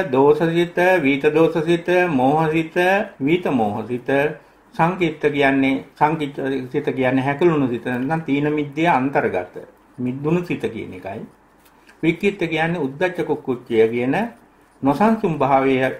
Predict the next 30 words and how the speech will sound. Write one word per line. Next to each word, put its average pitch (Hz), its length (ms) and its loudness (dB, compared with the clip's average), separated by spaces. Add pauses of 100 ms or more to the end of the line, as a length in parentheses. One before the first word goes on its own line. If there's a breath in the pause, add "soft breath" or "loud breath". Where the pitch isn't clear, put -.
(480)
දැන් 131 120 2
මේ, 135 180 4
මේ 131 160 4
වෙලාවේ 139 240 4
බණ 131 160 2
අහනකොට 147 400 0
තියෙන්නේ. 180 360 -4
ආන්නේ 156 640 2
සිතයි. - 340 -12 (1040)
ඒක 135 100 -2
හොයන්න 143 500 4
යන්න 160 180 2
එපා 156 280 2 (380 loud breath)
පොත 147 240 2
බෙලලා. 139 540 -2
දැන් 135 340 0
තියෙන 180 260 0
ඔය 135 160 2
දෙක. 101 180 -6 (140)
ඔය 139 160 6
දෙකෙන් 156 280 2
හොඳට 147 300 2
දැන් 175 160 2
හඳුන 160 280 0
ගන්න 151 240 0
පුළුවන් 160 300 0
දෙක 156 160 0
තමයි 170 300 0 (1000)
හතයි 165 480 -2
අටයි. - 360 -8